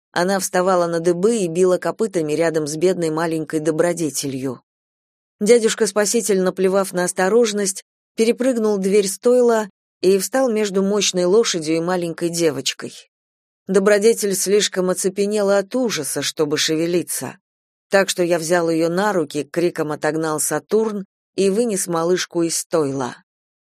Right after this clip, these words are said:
Дядюшка-спаситель осмотрел добродетель и обнаружил у нее на коленке глубокий порез. Он поцеловал кровоточащую рану, как сделал бы любой любящий родитель. Добродетель сказала:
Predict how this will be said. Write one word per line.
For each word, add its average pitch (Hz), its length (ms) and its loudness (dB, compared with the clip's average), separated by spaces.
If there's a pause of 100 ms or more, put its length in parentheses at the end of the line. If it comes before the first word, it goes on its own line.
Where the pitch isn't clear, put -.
(360)
Дядюшка-спаситель 196 1120 2
осмотрел 175 540 0
добродетель 175 640 2
и 156 60 4
обнаружил 165 580 0
у 165 40 0
нее 170 240 -2
на 170 120 -2
коленке 170 540 -2
глубокий 175 540 0
порез. 180 600 -2 (480)
Он 175 220 2
поцеловал 185 580 2
кровоточащую 165 920 -2
рану, 185 420 0 (300)
как 190 180 0
сделал 202 380 2
бы 175 160 4
любой 180 320 4
любящий 170 500 0
родитель. 151 680 -4 (580)
Добродетель 208 640 2
сказала: 151 720 -2